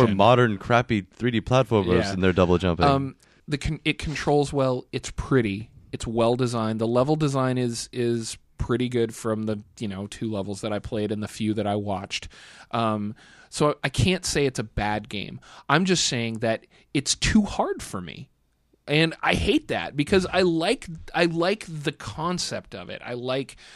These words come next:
Speaker 1: what it's, what it brings. I like the art style. I like the music. I like the gameplay. But I'm never gonna play it again. And that pisses me off,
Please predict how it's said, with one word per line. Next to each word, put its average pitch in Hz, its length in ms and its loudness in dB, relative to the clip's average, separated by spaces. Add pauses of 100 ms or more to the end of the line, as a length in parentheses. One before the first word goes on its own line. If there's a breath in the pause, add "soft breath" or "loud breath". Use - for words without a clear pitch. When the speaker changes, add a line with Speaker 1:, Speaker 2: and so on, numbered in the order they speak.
(200 loud breath)
Speaker 1:
what 127 220 0
it's, - 200 -6 (380)
what 131 220 2
it 120 120 -2
brings. 135 300 2
I 110 60 -4
like 113 300 0
the 120 120 -6
art 117 240 -4
style. 104 380 -6
I 107 80 -4
like 107 240 -6
the 107 80 -10
music. 107 420 -6
I 104 60 -6
like 110 340 -4
the 117 120 -6
gameplay. 110 760 -4 (760 soft breath)
But 127 460 2
I'm 131 100 4
never 123 180 2
gonna 113 140 -6
play 131 220 2
it 92 80 -6
again. - 280 -12 (600)
And 131 140 0
that 143 180 4
pisses 139 340 0
me 127 140 -4
off, - 320 -8